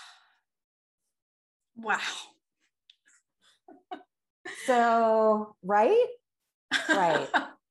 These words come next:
Speaker 1: It's almost incredulous when you, when you think about how that all came,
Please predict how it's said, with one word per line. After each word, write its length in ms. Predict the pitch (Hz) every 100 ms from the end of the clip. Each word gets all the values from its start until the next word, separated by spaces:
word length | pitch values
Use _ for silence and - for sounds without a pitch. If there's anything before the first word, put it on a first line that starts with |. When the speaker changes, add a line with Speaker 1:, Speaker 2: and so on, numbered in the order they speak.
| - 508 392
Speaker 1:
It's 160 | 285 277
almost 420 | 277 427 302 277
incredulous 800 | 233 - 269 269 220 202 208 247
when 100 | 233
you, 200 | 220 -
when 180 | 233 214
you 160 | 208 208
think 480 | 262 277 254 - _ _ - - - -
about 360 | 226 208 196 185
how 300 | - 226 220
that 140 | 214
all 200 | 214 202
came, 460 | 202 208 185 180